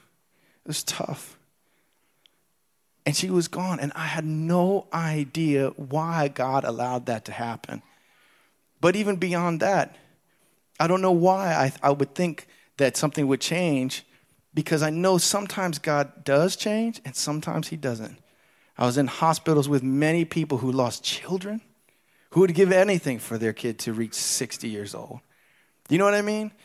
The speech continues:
So you kinda get, I kinda got in this little bit of a pity party, I would say.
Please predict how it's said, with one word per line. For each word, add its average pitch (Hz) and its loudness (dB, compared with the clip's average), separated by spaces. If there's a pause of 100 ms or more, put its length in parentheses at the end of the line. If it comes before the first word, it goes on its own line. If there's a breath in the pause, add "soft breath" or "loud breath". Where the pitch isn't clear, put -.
(280 soft breath)
So 196 8
you 185 6
kinda 233 4
get, 208 0
I 165 4
kinda 220 2
got 180 6
in 170 2
this 147 -2
little 170 4
bit 160 4
of 135 2
a 127 0
pity 180 -2
party, 117 2
I 110 -4
would 104 -4
say. 98 -6